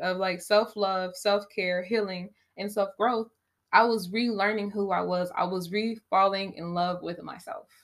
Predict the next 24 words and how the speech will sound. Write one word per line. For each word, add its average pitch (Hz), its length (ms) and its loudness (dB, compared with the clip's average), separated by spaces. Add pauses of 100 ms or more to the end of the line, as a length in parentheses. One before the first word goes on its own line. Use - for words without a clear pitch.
(720)
I 208 140 8
was 202 380 2 (420)
in 220 100 4
a 233 40 6
rela-, 220 240 2
I 220 120 10
was, 233 260 0
like, 190 380 2 (120)
dating 233 380 6
myself. 208 600 0
<laughs> - 60 -2 (760)
And, 285 300 4 (140)
you 254 120 0
know, 302 100 6
the 302 80 2
crazy 277 300 2
thing 277 180 2
is, 269 180 0
like, 233 160 6
I 240 140 8
made 277 240 0
a 262 80 -2
day 226 220 2
where, 190 420 -2